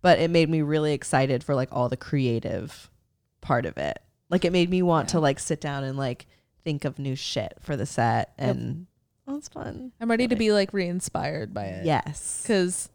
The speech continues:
Speaker 2: that was a big thing when we were thinking about the set in the first place. Um,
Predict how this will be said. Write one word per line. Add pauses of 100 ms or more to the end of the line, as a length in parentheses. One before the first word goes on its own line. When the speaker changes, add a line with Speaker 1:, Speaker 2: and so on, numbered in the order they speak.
Speaker 2:
that
was
a
big
thing (380)
when
we
were
thinking
about
the
set
in
the
first
place. (500)
Um,